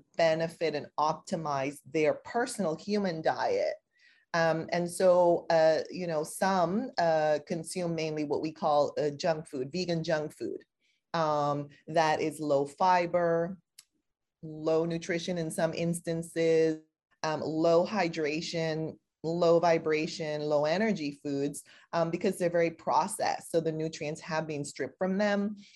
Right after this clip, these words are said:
Uh, and I do understand that, you know, uh, a more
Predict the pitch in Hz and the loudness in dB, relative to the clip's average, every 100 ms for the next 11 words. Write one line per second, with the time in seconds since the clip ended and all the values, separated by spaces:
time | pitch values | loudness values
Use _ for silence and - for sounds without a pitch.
0 | - 165 165 156 - 175 170 160 196 196 | -6 -2 2 2 0 0 0 0 -2 -2
1 | 175 170 175 156 151 143 135 170 160 143 | -4 -6 -2 0 0 -4 -6 -6 -2 0
2 | 135 135 - _ 147 143 143 135 - - | 0 -2 -16 _ 0 2 4 4 2 -2
3 | 175 190 | 0 0